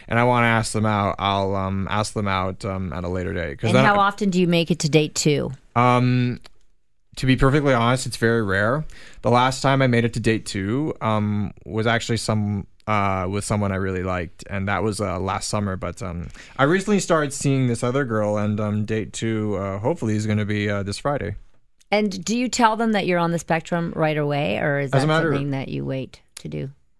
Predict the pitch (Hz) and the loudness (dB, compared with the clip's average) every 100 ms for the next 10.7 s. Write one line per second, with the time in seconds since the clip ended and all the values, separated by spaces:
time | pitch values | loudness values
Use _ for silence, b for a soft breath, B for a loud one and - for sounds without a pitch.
0 | _ _ - 156 185 220 226 185 165 160 | _ _ -2 0 4 4 4 2 4 2
1 | 139 135 131 131 127 135 135 165 147 143 | 4 2 4 4 4 2 0 0 2 4
2 | 127 107 110 110 113 120 - 117 98 107 | 2 0 0 0 0 -2 -2 -2 0 0
3 | 101 113 113 113 110 117 117 - 117 - | -2 -2 0 0 0 0 -2 -4 -4 -4
4 | 139 143 123 123 113 131 123 - - - | -4 -2 0 0 2 0 0 -6 -16 -18
5 | - - 131 123 127 135 131 143 165 127 | -6 0 0 2 2 4 2 2 0 2
6 | 123 117 110 110 104 107 101 104 101 98 | 2 2 2 0 0 -2 0 -2 -2 -2
7 | 98 120 107 104 - 104 101 - 113 110 | -2 -2 -2 -4 -4 -4 -2 -2 -2 0
8 | 135 131 113 110 120 156 - 104 98 92 | 0 2 0 2 2 0 -2 -2 0 -2
9 | 92 90 67 98 104 101 95 92 - 104 | -4 -4 -4 -6 -6 -6 -4 -6 -8 -10
10 | 98 92 87 90 87 85 | -8 -6 -6 -6 -8 -8